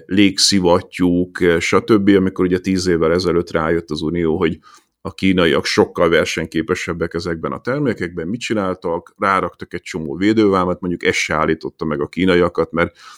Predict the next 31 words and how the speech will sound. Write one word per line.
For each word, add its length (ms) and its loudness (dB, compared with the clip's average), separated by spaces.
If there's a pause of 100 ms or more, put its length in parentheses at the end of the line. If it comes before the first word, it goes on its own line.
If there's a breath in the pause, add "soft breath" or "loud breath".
(120)
ezeken 420 -6
a 60 -4
területeken 960 -4
ennek 340 -4
ellenére 500 4
dominanciájuk 840 -2
van 140 -6
az 120 -6
Európai 440 -4
Unió 220 -2
belső 420 -2
piacán, 540 -2 (520 loud breath)
de 100 4
most 280 0
ugye 200 4
az 140 4
e-autók, 720 2 (240)
eh, 260 -2 (120)
esetében 1000 0
és 140 -12
egy 60 -14
csomó 260 0
más 260 -2
termék 400 0
esetében 580 -2
is 160 -4
nagy 240 -4
valószínűséggel 920 -2
jelentős 600 0
védővámok 640 4
lesznek, 420 0